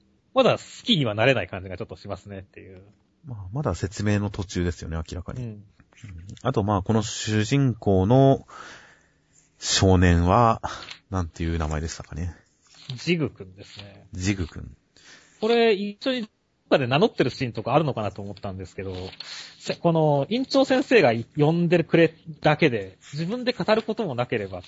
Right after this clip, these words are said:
Speaker 1: ていう感じなんですよね。
Speaker 2: むしろこの、手紙で語りかけてるリルの方がな-、なんか印象に残りますけどね。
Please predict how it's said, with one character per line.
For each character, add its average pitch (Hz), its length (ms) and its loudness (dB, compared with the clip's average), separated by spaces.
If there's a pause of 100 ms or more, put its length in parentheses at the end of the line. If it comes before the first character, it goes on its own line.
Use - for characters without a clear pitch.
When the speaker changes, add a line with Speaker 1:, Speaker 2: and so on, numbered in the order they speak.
(120)
Speaker 1:
て 110 60 -14
い 98 80 -12
う 95 80 -16
感 107 180 -10
じ 107 60 -8
な 104 100 -4
ん 92 60 -12
で 92 80 -16
す - 80 -20
よ 95 80 -20
ね。 107 440 -14 (300)
Speaker 2:
む 151 80 -8
し - 100 -8
ろ 113 80 0
こ - 160 -4
の、 90 360 -2 (720)
手 110 140 2
紙 143 180 4
で 147 80 2
語 - 220 -4
り 127 80 -4
か 131 100 -2
け - 80 -10
て 95 80 -2
る 80 80 -2 (100)
リ 131 120 2
ル 117 120 -2
の 80 100 -4
方 82 180 -6
が 73 100 -6
な-、 78 120 -6 (160)
な 78 140 -6
ん - 40 -10
か 73 100 -8
印 85 80 -4
象 87 140 -4
に 82 60 -2
残 85 160 -4
り 82 60 -2
ま 85 60 -4
す - 100 -10
け - 60 -16
ど 78 100 -16
ね。 71 140 -12